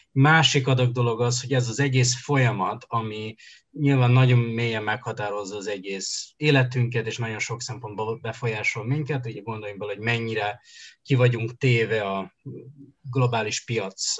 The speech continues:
ö, ingadozásainak. Ugye ez, ez a, a dolgot,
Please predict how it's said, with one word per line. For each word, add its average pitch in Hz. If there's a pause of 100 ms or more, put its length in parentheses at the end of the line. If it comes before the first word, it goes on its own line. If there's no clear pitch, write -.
ö, 98 (200)
ingadozásainak. 151 (420)
Ugye 190
ez, 170
ez 170
a, 117
a 104
dolgot, 170